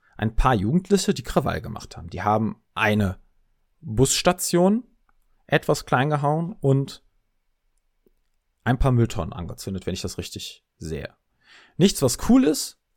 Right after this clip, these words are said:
so grundlos, aber hey, das ist eine Großstadt und Sachen passieren in Großstädten und vor allem jüngere Männer,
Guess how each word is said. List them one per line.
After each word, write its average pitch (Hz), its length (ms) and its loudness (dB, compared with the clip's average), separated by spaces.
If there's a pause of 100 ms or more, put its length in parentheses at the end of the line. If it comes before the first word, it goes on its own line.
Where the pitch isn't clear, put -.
(120)
so 156 340 6
grundlos, 175 560 4
aber 147 520 4
hey, 143 320 0
das - 200 -4
ist - 120 -2
eine 139 300 0 (140)
Großstadt 127 760 0 (760)
und 202 140 0
Sachen 120 260 0
passieren 196 380 2
in 156 100 2
Großstädten - 480 -2
und 143 100 -6
vor - 240 -6
allem 180 400 2
jüngere 151 520 2
Männer, 131 540 0